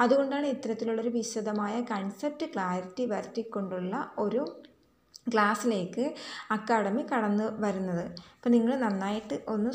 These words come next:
ശ്രദ്ധിച്ച് ആ ഭാഗങ്ങളൊക്കെ പഠിക്കേണ്ടതാണ്. ബക്സാർ യുദ്ധത്തിന് ശേഷം ബംഗാൾ, ബീഹാർ, ഒറീസ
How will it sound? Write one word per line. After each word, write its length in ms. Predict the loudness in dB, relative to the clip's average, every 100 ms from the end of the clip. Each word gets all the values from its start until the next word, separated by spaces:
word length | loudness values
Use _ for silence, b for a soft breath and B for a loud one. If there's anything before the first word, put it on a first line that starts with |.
| -2
ശ്രദ്ധിച്ച് 480 | -4 -2 -4 -6 -2 -2
ആ 40 | 0
ഭാഗങ്ങളൊക്കെ 600 | 0 -2 -4 -6 -4 -6 -4
പഠിക്കേണ്ടതാണ്. 680 | -4 -4 -4 -2 0 0 -4 -8 B B B B 8
ബക്സാർ 400 | 8 8 4 2 2
യുദ്ധത്തിന് 380 | -2 -2 0 0 0
ശേഷം 460 | -2 0 0 0 -2 -2 0
ബംഗാൾ, 540 | 2 2 2 0 0 -2 -2
ബീഹാർ, 520 | -2 -2 0 0 0 -2 -2
ഒറീസ 400 | 0 0 -2